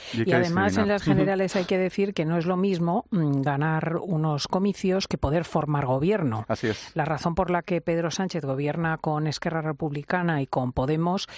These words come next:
Speaker 2: es sencillamente que no tiene el control de los votos, eh, en la mayoría que necesita. Vamos con las autonomías, porque en las elecciones autonómicas, efectivamente, con la excepción, o sea,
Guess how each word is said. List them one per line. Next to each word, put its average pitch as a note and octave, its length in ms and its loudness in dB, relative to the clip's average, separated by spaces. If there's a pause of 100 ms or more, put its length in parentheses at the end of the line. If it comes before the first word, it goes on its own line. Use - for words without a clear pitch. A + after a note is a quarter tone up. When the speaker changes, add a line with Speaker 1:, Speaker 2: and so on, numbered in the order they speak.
(180)
Speaker 2:
es D3+ 180 -4
sencillamente D#3 680 -2
que D#3+ 120 0
no D3 100 2
tiene D3 540 0
el C#3+ 140 -4
control C#3 340 -2
de D3 80 -2
los C#3+ 180 -2
votos, D#3+ 440 -2 (340)
eh, C3+ 560 -2
en D3 160 0
la C#3+ 80 -2
mayoría C#3+ 440 0
que D#3+ 120 0
necesita. C3 600 -2 (380)
Vamos A#3 240 2
con C#4 140 0
las B3+ 160 0
autonomías, D3+ 580 0
porque E3+ 440 -2
en E3+ 120 0
las D#3 220 0
elecciones F#3+ 580 0
autonómicas, G#3+ 680 2
efectivamente, F#3+ 600 0 (180)
con F3 140 2
la D#3 80 2
excepción, E3+ 580 -2
o F3+ 60 0
sea, E3 220 -2